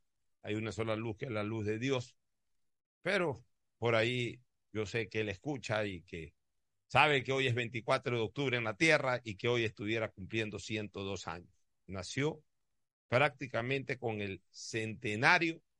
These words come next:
de la independencia de Guayaquil, apenas quince días después, quince días después de la independen-, del centenario de la independencia de Guayaquil, vio la luz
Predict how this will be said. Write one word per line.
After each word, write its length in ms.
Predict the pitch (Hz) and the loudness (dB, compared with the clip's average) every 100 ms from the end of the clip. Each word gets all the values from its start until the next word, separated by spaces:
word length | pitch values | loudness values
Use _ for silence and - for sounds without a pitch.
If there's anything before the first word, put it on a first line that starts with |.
| _ _ _ _ _ _ | _ _ _ _ _ _
de 500 | 98 104 104 101 92 _ _ _ _ _ - | -6 -2 -2 -4 -8 _ _ _ _ _ -12
la 180 | 101 110 | -4 -4
independencia 640 | 107 98 107 117 123 120 | -4 -6 -6 -4 -4 -4
de 40 | |
Guayaquil, 440 | 110 104 - 95 85 | -4 -4 -6 -8 -8
apenas 420 | - 127 131 - | -6 -6 -6 -8
quince 380 | - 175 165 143 | -10 -10 -8 -8
días 320 | 147 147 120 | -6 -6 -6
después, 520 | 113 - 127 95 - _ _ _ _ _ _ _ | -10 -8 -10 -10 -14 _ _ _ _ _ _ _
quince 440 | - 147 180 135 131 | -12 -8 -6 -4 -4
días 240 | 151 135 | -4 -6
después 500 | 113 95 - 95 - _ _ _ _ _ _ | -6 -10 -8 -8 -10 _ _ _ _ _ _
de 180 | 101 107 | -4 -4
la 320 | 101 95 - _ | -2 -4 -6 _
independen-, 720 | 104 101 95 - 101 127 135 127 | -10 -8 -6 -6 -2 -2 -2 -2
del 260 | 110 104 95 | -2 -2 -4
centenario 580 | 107 101 104 135 143 | -6 -4 0 0 0
de 60 | 123 | -2
la 60 | 110 | -4
independencia 600 | 104 98 107 123 113 113 | -8 -6 -6 -4 -4 -2
de 40 | |
Guayaquil, 500 | 107 107 98 143 - _ _ _ _ _ _ | -2 -4 -4 -8 -8 _ _ _ _ _ _
vio 500 | 95 110 117 117 113 - | -6 -2 0 0 -4 -4
la 180 | 101 | -4
luz 380 | 101 113 110 - | -2 -4 -6 -12